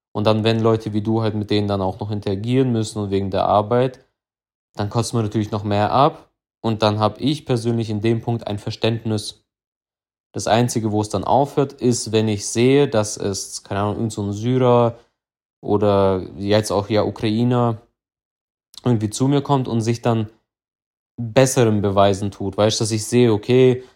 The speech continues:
keine Ahnung, der ist gepflegt, ich sehe, der geht arbeiten, der hat seine Ausbildung hier gemacht, kann richtig fließend Deutsch sprechen, weil er sich Mühe gegeben hat, den Scheißdreck zu machen, weißt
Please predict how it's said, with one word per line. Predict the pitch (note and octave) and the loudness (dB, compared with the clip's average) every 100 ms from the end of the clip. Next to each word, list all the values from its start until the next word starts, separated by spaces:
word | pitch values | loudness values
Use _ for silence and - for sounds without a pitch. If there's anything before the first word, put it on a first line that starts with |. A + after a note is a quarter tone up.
| _ _ _ _ _ _ | _ _ _ _ _ _
keine | - A2 | 0 4
Ahnung, | A2+ G#2 F#2 | 4 2 0
der | G2+ | -2
ist | G2 - | -2 -6
gepflegt, | G2+ - C3+ C3+ C3 | -8 2 4 6 4
ich | A2 | -2
sehe, | G#2+ G2+ | 0 0
der | F#2+ | 0
geht | F#2+ | 2
arbeiten, | G#2 A#2 A#2+ A2+ A2 | 2 2 0 0 -2
der | G#2 | -2
hat | G2 | -2
seine | - - G#2+ G#2 G#2 | -10 -16 -6 -2 2
Ausbildung | C3+ C3 C3+ B2 | 0 0 0 2
hier | A#2 | 2
gemacht, | A#2 A#2 - | 0 0 -2
kann | A2+ | -4
richtig | A2+ G#2+ A2 - | -2 -4 -8 -6
fließend | A2 G#2+ G#2 | -6 -4 -2
Deutsch | G#2+ G2+ | -2 -2
sprechen, | - A2+ A2+ | -2 -2 0
weil | G#2+ | 0
er | G#2 | 0
sich | G2 B2 | -2 0
Mühe | C3 C3 | 2 2
gegeben | A#2+ B2 A#2 | 0 0 0
hat, | A#2 A#2 | -2 -4
den | A2 | -6
Scheißdreck | A#2 A2 - - | -4 -6 -8 -8
zu | A2 | -6
machen, | G#2+ A2 | -4 -4
weißt | G#2 G#2+ | -4 -4